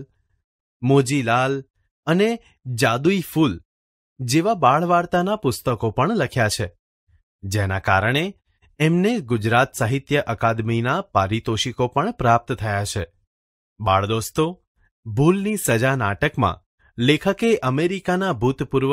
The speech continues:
રાષ્ટ્રપ્રમુખ અબ્રાહમ લિંકનના જીવન પ્રસંગો રજૂ કર્યા છે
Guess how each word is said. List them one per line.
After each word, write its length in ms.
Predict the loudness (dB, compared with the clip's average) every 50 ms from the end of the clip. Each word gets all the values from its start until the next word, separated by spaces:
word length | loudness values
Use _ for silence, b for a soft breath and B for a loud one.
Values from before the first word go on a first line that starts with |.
| 0
રાષ્ટ્રપ્રમુખ 880 | 0 0 -2 -2 -2 -2 -4 -4 -4 -2 -2 -4 -2 -2 -2 -4 -6 -10 -20 _ _ _ _ _ _ _ -6
અબ્રાહમ 480 | -4 -2 2 2 2 2 0 -2 -4 -2 -2
લિંકનના 640 | -2 0 -2 -2 -2 -2 -2 -2 -2 -2 -2 -2 -4
જીવન 360 | -4 -4 -6 -6 -4 -6 -6 -6
પ્રસંગો 520 | -4 -4 -4 -2 -2 -2 -2 -2 -2 -2 -2
રજૂ 300 | -2 -4 -2 -2 -2 -2
કર્યા 320 | 0 -2 0 0 -2 -2
છે 160 | -4 -4 -6